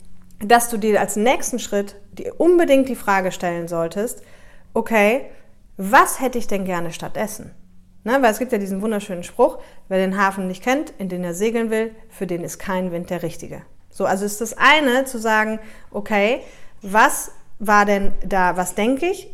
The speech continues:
wozu führt das, lässt mich das besser fühlen, schlechter fühlen und so weiter. Und das nächste ist, dass du halt dann guckst, okay, wie soll es denn in Zukunft sein? Was hätte ich denn stattdessen lieber?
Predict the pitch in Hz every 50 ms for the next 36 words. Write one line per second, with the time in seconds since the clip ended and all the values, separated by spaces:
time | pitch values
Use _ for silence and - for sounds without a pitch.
0 | - - 196 196 208 202 202 - 196 - - 269 285 277 302 285 302 294 - 220
1 | 202 202 220 196 202 208 190 196 - 240 254 269 254 254 254 247 233 226 214 -
2 | - 208 214 202 226 202 202 - 208 196 190 - 185 - - 180 180 175 190 202
3 | 208 262 294 - - - - - - - - - 214 208 247 226 - 254 262 285
4 | 330 330 - - - 190 - 190 233 339 - - - - - - - - - -
5 | - - - 202 233 233 226 - 233 226 214 208 220 214 226 254 254 - 254 247
6 | 247 - - - - - 220 208 - 214 214 214 226 262 320 - - - - -
7 | - - - - 180 190 202 214 277 302 294 - - - 202 - 226 220 220 214
8 | 214 - 208 202 202 - 190 190 - 202 185 - 175 170 - - 247 269 302 285
9 | 226 180 - 190 220 247 240 - 254 226 214 - 233 196 - - - - 202 196
10 | 202 196 - - 185 180 - 170 165 165 - - 170 165 170 185 240 277 233 190
11 | 139 - - -